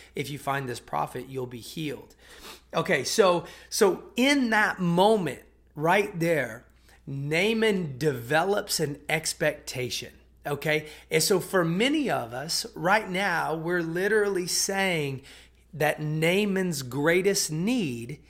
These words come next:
is to get rid of that leprosy. It's, it's to get rid of that one stain that is affecting his life. In every other area of his life, he's golden,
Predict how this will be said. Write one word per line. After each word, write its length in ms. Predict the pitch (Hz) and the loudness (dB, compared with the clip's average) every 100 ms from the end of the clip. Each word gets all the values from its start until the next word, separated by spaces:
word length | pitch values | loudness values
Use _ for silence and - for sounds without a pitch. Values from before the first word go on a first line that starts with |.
| - - | -20 -4
is 240 | 165 160 - | -2 -2 -2
to 140 | 156 | -4
get 320 | 131 214 208 | -2 -2 -2
rid 360 | 190 170 214 185 | -2 2 4 4
of 140 | 156 | 0
that 260 | 143 131 - | 0 -2 -2
leprosy. 880 | 151 196 220 151 120 - 95 117 - - - | 0 0 0 -4 -4 -6 -10 -16 -20 -20 -4
It's, 220 | 180 165 - | -2 -2 -2
it's 280 | 180 175 - | -2 -2 -4
to 260 | 170 139 135 - - | -4 -6 -14 -16 -4
get 260 | 156 226 | 0 0
rid 160 | 214 208 | 2 0
of 80 | 180 | 2
that 180 | 170 - | 0 0
one 380 | 156 190 214 214 | -2 -2 0 0
stain 760 | 214 - 220 202 139 131 147 | -2 0 2 2 0 -4 -6
that 200 | 147 - | -6 -4
is 140 | 156 147 | -6 -6
affecting 520 | 139 185 202 202 175 | -4 -4 -4 -4 -6
his 200 | 156 147 | -6 0
life. 260 | 185 170 143 - - - | 2 0 -2 -14 -20 -8
In 280 | 180 196 175 - | 0 0 0 0
every 380 | 214 233 254 | 0 0 2
other 200 | 233 226 226 | 2 0 0
area 360 | 180 185 175 | 2 2 0
of 60 | 170 | -2
his 180 | 151 139 | -4 -6
life, 320 | 185 175 156 | -4 -4 -6
he's 240 | 165 143 | -8 -8
golden, 680 | 123 113 180 208 180 135 | -8 -2 4 4 4 0